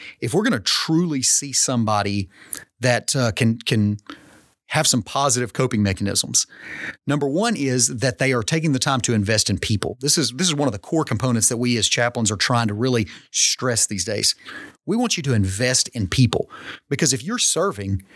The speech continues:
you're not living to be served. That's a, that's a positive coping mechanism that you are spending time investing in other people. We talk about connecting people in spirit.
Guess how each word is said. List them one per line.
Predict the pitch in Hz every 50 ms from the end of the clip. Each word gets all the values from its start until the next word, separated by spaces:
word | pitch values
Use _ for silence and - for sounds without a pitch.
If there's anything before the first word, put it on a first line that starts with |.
| - _ _ -
you're | 151 185 208
not | 185 151 143
living | 143 143 139 143
to | 131
be | 123 139 151
served. | - - - - - 127 - - - _ - - - _ _ _ -
That's | - - -
a, | 113 98 _
that's | - 156 156 -
a | 117 107
positive | - - - 165 165 185 185 175 180 175 170 -
coping | - - 151 139 - 127
mechanism | 120 117 113 - 117 110 104 110 117 107
that | 110 101
you | 135 135 156 165
are | 156
spending | 143 - - 151 139 131
time | 123 135 127 123 113 - - - - - -
investing | - 120 110 98 110 135 135 - - 123
in | 117 117
other | 113 107 104
people. | - 120 110 98 - 117 - - - - - - _
We | - 175
talk | - - 180 185
about | - 147 139 127 -
connecting | - - - 135 127 131 135 139 151 180 175 _ - 151 139 131 127 120 117 _ _ - - - - _ _
people | - - 165 156 - 139 135 123 123 - -
in | 143 131 131 120 110
spirit. | - - - - - 135 113 95 92 - - -